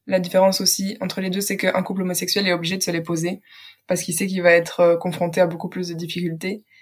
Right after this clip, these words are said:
contrairement à un couple hétérosexuel qui, bah, déjà peut, euh, voilà, se retrouver avec un enfant sans nécessairement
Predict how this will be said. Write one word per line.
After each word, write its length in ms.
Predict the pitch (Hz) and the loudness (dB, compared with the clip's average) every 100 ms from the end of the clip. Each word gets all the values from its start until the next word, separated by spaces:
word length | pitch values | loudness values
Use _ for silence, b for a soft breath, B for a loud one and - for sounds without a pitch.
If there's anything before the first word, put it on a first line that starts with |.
| b - | b -8
contrairement 600 | 185 180 - 180 185 190 | -4 -4 -2 -2 4 4
à 120 | 180 | 4
un 40 | 170 | 2
couple 440 | 185 180 175 170 | -6 -4 -2 0
hétérosexuel 640 | 160 165 175 170 - 185 190 | -2 -4 -6 -6 -4 -4 -4
qui, 180 | - 180 | -8 -4
bah, 320 | 165 165 _ _ _ | -2 -2 _ _ _
déjà 260 | 175 175 180 | -4 0 0
peut, 320 | 175 180 180 | 0 -8 -4
euh, 240 | 170 165 165 - _ _ - | -2 -2 -4 -10 _ _ -4
voilà, 120 | 165 | -2
se 100 | 165 | -2
retrouver 260 | 147 180 175 | -2 6 8
avec 180 | 170 170 | 8 4
un 100 | 170 | 2
enfant 260 | 165 185 | 4 2
sans 180 | 180 180 | 4 2
nécessairement 720 | 170 165 - 165 165 165 160 | 0 -2 -2 0 0 0 -2